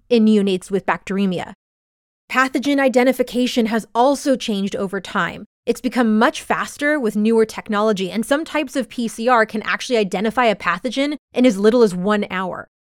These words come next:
Viral testing, this is now widely available, and it's still a little bit unclear how this should affect workup and management, so this will be an area for future research. Now, I want to finally mention this idea of risk stratification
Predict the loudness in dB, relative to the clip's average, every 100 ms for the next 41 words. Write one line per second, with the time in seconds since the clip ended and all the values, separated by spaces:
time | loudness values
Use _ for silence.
0 | -2 4 4 4 2 0 -4 -4 -8 -10
1 | -4 -2 -2 0 2 2 0 -2 0 0
2 | 0 0 0 0 0 0 -2 -8 -18 _
3 | -2 0 0 -6 -8 -2 0 0 0 2
4 | 4 4 2 -4 -4 -4 -2 -4 -8 _
5 | -2 4 4 2 -4 -6 -2 -2 -4 -4
6 | -4 -4 -6 -4 -4 -6 -4 -4 -4 -6
7 | -10 -12 _ -4 2 2 2 0 0 0
8 | 0 0 0 -2 -6 -4 -4 -4 -6 -6
9 | -6 -10 -12 -14 -20 _ _ _ 0 4
10 | 4 4 2 0 0 -2 0 0 0 0
11 | 0 0 2 2 2 0 0 2 2 0
12 | -2 2 2 0 -4 0 0 0 -4 -4
13 | -2 -2 -4